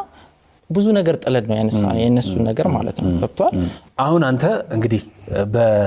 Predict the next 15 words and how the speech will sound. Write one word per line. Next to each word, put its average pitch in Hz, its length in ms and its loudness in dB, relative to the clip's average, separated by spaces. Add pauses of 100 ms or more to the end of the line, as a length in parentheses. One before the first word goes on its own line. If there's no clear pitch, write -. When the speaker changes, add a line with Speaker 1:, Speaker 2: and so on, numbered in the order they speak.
(640)
Speaker 2:
ይሄ 113 180 0
በትምህርቱ፣ 123 600 -2 (560)
እ፣ 101 120 -2 (880)
በመመራመሩ 120 800 2 (400)
ሳይሆን 139 420 -2
ራስህ 190 360 0 (500)
ለታሪክ 135 380 0
ባለ 113 300 0
ፍቅር 110 240 -6
የተነሳ 101 380 -2 (440)
Speaker 1:
እም። 123 180 0
Speaker 2:
ከተለያዩ 127 520 0
መንገዶች፣ 113 460 0 (320)
እ፣ 95 120 0 (560)
ሰብስበህ 127 500 0